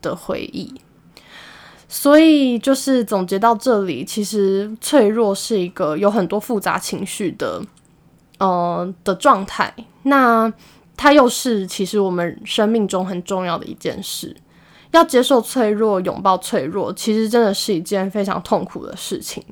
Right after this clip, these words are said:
因为我们常常就是在生活中，我们会有害怕，我们会有羞耻感的时候，都是我们最讨厌的时候，因为我们不喜欢这个感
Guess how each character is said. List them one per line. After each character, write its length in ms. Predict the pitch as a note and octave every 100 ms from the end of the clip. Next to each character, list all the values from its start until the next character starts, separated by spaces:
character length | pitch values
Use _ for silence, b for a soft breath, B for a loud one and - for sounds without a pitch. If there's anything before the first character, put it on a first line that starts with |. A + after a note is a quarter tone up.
| -
因 100 | B3
为 80 |
我 140 | D4 G#3
们 240 | F3 E3
常 200 | - F#3+
常 300 | F#3+ F#3 F3+ - B B B
就 100 | G#3+
是 300 | G#3+ G#3 G3
在 200 | A3+ A3
生 200 | G#3+ G3+
活 140 | G3 F3
中， 380 | F#3+ F3+ F#3 G#3+ b b b
我 120 | -
们 140 | G3 G3
会 140 | C#4
有 100 | G#3+
害 260 | F#3+ A#3 F#3+
怕， 380 | - G#3+ F#3+ F#3
我 140 | G3
们 120 | F3+
会 120 | G#3+
有 100 | A3+
羞 180 | F#3 G3+
耻 220 | G3 G3
感 280 | F#3 E3 C#2+
的 100 | C3
时 220 | C#3+ - -
候， 300 | - A2+ - b b
都 120 | -
是 80 | C#4+
我 60 | D4
们 100 | D#3+
最 200 | - F3+
讨 200 | - -
厌 120 | D#3+
的 80 | C#3
时 200 | - -
候， 200 | - -
因 80 | A#3
为 60 | C4
我 80 |
们 160 | A3 E3
不 160 | G#3+ C#4
喜 220 | - -
欢 220 | - F3
这 100 | G3
个 100 | E3 D#3
感 180 | -